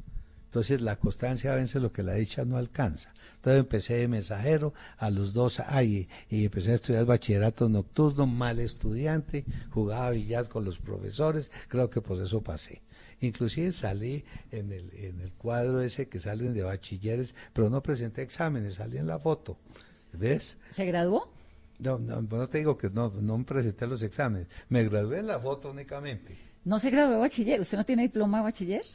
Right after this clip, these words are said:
Speaker 1: No, no tengo diploma de bachiller.
Speaker 2: ¿Usted
Speaker 1: No
Speaker 2: tiene
Speaker 1: me
Speaker 2: diploma de nada?
Speaker 1: No, no, tengo un diploma de que estudié en el año noventa y seis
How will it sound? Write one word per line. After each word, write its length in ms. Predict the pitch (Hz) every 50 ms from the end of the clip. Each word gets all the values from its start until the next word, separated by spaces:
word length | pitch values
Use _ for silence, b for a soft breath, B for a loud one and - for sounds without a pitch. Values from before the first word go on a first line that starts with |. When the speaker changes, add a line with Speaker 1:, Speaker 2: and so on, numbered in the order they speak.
| 123
Speaker 1:
No, 180 | 127 123 123 110
no 160 | 87 95 107
tengo 280 | - 120 117 110 131 131
diploma 380 | 117 85 - - 101 104 110
de 60 | 117
bachiller. 320 | 104 - - - - - -
Speaker 2:
¿Usted 160 | - - 208
Speaker 1:
No 20 |
Speaker 2:
tiene 140 | - 220 214
Speaker 1:
me 60 | 226 220
Speaker 2:
diploma 240 | 202 190 185 190 208
de 60 | 202
nada? 360 | 185 180 160 135 120 135 135 - - -
Speaker 1:
No, 220 | 123 117 110 101 - - - _ - -
no, 160 | 104 104 101 B B B B
tengo 220 | - 147 151 165
un 60 | 170
diploma 420 | 156 180 156 - 156 156 156 156 151
de 100 | 147 143
que 120 | - 123
estudié 300 | 107 - - 113 110 113
en 100 | 123 139
el 120 | 135 127
año 220 | 123 127 131 131 131
noventa 360 | 131 123 110 104 95 - 101
y 20 |
seis 340 | 92 - - 110 117 113 -